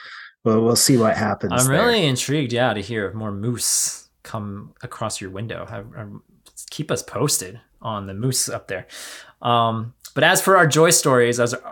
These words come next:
Speaker 2: for our joy stories, yeah, go to, go to our podcast episode page, look for episode one oh three about joy, and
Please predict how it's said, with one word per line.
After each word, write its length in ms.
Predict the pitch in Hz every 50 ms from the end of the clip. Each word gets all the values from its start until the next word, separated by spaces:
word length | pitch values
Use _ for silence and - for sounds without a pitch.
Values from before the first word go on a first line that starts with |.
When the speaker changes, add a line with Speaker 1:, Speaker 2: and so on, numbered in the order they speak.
| - -
Speaker 2:
for 140 | - 143
our 80 | 143 143
joy 180 | 135 156 170 170
stories, 400 | 156 - - 147 139 139 131 127
yeah, 160 | 139 123 113
go 180 | 110 127 131
to, 320 | 139 147 147 147 151 151 143
go 120 | 120 139
to 60 | 139
our 200 | 147 147 143 139
podcast 540 | - - 135 131 127 127 - 139 135 127 -
episode 420 | 131 - - 123 - - 127 123 117
page, 400 | - - 120 117 117 113 113 120
look 100 | 117 -
for 140 | - 123
episode 400 | 104 113 - - - - 117 110
one 180 | 110 113 120 139
oh 120 | 156 160
three 840 | 151 151 - - 151 139 143 147 156 160 151 135 131 127 127 127 139 - - - - - - -
about 320 | 120 117 120 113 101 117
joy, 680 | 110 117 120 113 117 113 110 101 98 101 104 107 120 - - -
and 640 | 127 117 107 107 104 101 101 101 101 101 101 110